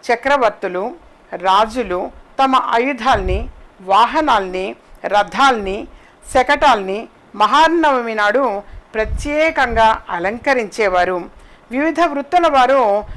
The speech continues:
తమకు జీవనోపాధిని అందించే పరికరాలను విజయదశమి నాడు ఘనంగా పూజించేవారు.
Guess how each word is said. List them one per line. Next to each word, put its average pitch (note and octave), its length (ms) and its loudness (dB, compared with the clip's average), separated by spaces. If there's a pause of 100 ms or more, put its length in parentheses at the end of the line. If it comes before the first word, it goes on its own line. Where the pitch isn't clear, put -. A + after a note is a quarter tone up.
(240)
తమకు C4 460 2 (240)
జీవనోపాధిని C4+ 1300 2
అందించే A3+ 760 0 (280)
పరికరాలను A3+ 920 0 (320)
విజయదశమి B3 920 0
నాడు G#3+ 480 0 (260)
ఘనంగా C4+ 500 0
పూజించేవారు. F#3 840 -4